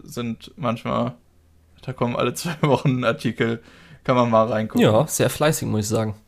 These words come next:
Speaker 1: Ja, liest du auch immer?
Speaker 2: Ich hab ein paar auf der Backlist, weil es dann schon recht viel ist, Lukas.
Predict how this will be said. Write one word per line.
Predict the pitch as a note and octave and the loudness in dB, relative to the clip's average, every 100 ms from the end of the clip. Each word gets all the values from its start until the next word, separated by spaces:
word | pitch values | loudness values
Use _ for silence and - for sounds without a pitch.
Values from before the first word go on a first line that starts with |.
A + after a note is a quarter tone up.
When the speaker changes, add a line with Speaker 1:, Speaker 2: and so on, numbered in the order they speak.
| _ _ _ _ _ _ _ _ - | _ _ _ _ _ _ _ _ 4
Speaker 1:
Ja, | C#3+ F3 E3+ | 6 6 0
liest | D3+ G#3 - | -4 -4 0
du | C#3 | 0
auch | B2+ | 2
immer? | D3 C3+ F3+ - _ _ - - - | 0 0 -2 -8 _ _ -20 -20 -8
Speaker 2:
Ich | B2 A2 | -2 2
hab | C3 | 2
ein | B2+ | 2
paar | A#2+ B2+ A2 | 4 4 4
auf | A2+ | 2
der | A#2+ | 0
Backlist, | A2 A2 - G#2 - | 2 0 0 -4 0
weil | A2 | 0
es | G#2 | 2
dann | A2 | 0
schon | G#2+ A2+ A2 A2 - | 0 2 2 0 -4
recht | A2+ | -4
viel | - A2+ | -2 -2
ist, | G#2+ - | -2 -2
Lukas. | G#2 G#2+ G#2 | -2 -2 -4